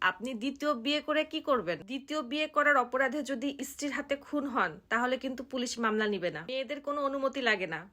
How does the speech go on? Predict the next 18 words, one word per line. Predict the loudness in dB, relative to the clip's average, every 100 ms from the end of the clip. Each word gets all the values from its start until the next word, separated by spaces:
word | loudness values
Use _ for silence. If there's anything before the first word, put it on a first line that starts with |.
| -4
মেয়েরাও | 2 4 6 6
আইন | 6 6 4
বানাইতে | 2 0 -4
পারে। | -6 -6 -6 -6
আর | -6 -6
পুরুষরা | -6 -4 -4 2 2 2
খুশিতে | -2 -2 0 2 2 2
এমনভাবে | 0 -2 -2 0 4
লাফাইতেছে, | 4 4 -2 -2 -2 -2 -2 -6 -4
মনে | 0 2
হচ্ছে | 0 0 0 2
হাইকোর্ট | 6 6 4 0 0
থেকে | -4 0 0 -2 -8
বাধ্যতামূলক | 6 6 6 0 0 2 2 2 0 0
দ্বিতীয় | -2 -4 -2 0 0
বিয়ে | 2 -2 2
করার | 4 4 4
নির্দেশ | 0 2 4